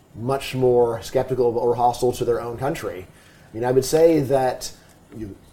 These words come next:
that's one where it's not as, you know, not as crazy as it seems, because Russians, on the one hand, they can go to Western Europe and say that, see that things are better.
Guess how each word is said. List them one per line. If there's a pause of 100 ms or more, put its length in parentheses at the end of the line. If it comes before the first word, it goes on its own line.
(360)
that's
one
where
it's
not
as,
you
know,
not
as
crazy
as
it
seems,
because (220)
Russians,
on
the
one
hand,
they
can
go
to
Western
Europe
and
say
that,
see
that
things
are
better.